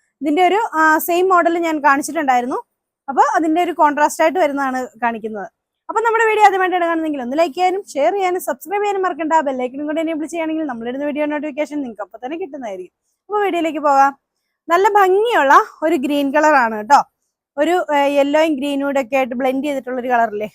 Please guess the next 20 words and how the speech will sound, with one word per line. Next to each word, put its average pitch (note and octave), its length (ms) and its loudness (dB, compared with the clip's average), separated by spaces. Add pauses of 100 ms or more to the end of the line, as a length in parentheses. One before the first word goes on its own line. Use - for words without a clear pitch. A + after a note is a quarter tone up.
(100)
ആ C4+ 60 -6
കളറാണ് B3+ 460 2
വരുന്നത്. A3+ 460 0 (680)
ഇതിന് E4 160 4
കോമ്പിനേഷൻ F4 580 6
വന്നിരിക്കുന്നത് D4+ 500 4
ദേ D4+ 120 2
ഈ D4+ 220 0
ഒരു D4+ 120 0
കളറിലാണ്. A#3+ 560 4 (480)
മ-, C4 400 2
രണ്ട് D4+ 240 6
കളറിലാണ് C#4 480 6
ഇതൊരു B3+ 180 2
വർക്ക് B3+ 260 4
വന്നിരിക്കുന്നത്. C4+ 380 4
ടോൺ C4+ 200 4
ടു C#4 60 -8
ടോൺ D#4 200 2
വർക്കിൽ C#4 420 2